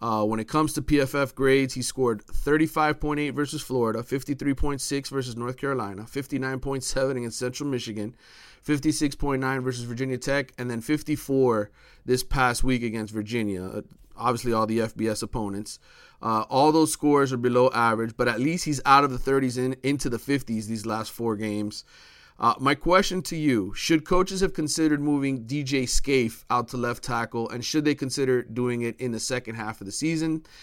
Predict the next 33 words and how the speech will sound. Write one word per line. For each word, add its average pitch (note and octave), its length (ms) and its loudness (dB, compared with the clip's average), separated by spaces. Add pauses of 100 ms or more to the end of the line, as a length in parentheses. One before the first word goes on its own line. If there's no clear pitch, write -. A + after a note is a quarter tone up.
(120)
Here F3 200 8
are E3 40 8
D D#3+ 160 0
J D3 140 6
Scaife's C#3+ 320 0
Pro D3 220 8
Fo-, C#3+ 280 0 (200)
Pro D3 160 8
Football C3 320 0
Focus A2+ 320 -4
grades. G2+ 400 -2 (420)
Sixty-two E3+ 540 0
point D#3+ 260 2
six D#3 220 2
versus D3+ 260 0
Florida, A#2 460 2
sixty-one C#3+ 520 0
point C#3 280 2
three C3+ 160 0
versus C3 280 -2
Carolina, A#2+ 540 -2
sixty-three C3+ 520 -4
point C3 260 -4
seven B2 320 -2
against A2+ 220 -8
Central A2+ 280 -6
Michigan, C#3+ 460 -4 (480)
sixty-six D3 680 0
point C#3 300 2
two C#3+ 160 2
versus B2+ 280 0
Virginia A#2+ 360 -4
Tech, B2+ 360 -4